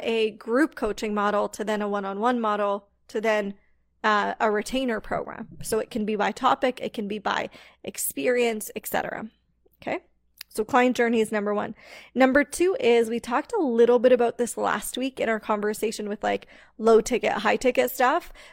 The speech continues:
but really focusing on, okay, if you have a big audience, so anything over,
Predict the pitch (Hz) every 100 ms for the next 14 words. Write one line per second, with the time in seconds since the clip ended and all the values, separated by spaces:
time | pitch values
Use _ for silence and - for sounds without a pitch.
0 | _ 254 247 233 220 254 294 349 427 -
1 | 233 226 269 - 226 226 220 226 220 208
2 | 247 - - - _ _ _ - - -
3 | _ - - 247 269 330 381 220 233 220
4 | 214 196 - - 147 - - 233 220 220
5 | - 240 277 277 262 - 226 202 214 208
6 | 208